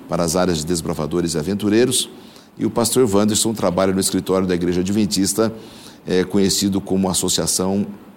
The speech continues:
Paulista Sudeste. E esses colegas, ele trabalha na área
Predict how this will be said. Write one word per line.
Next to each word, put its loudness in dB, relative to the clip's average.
Paulista 2
Sudeste. 0
E 6
esses 4
colegas, 4
ele 6
trabalha 2
na 0
área 0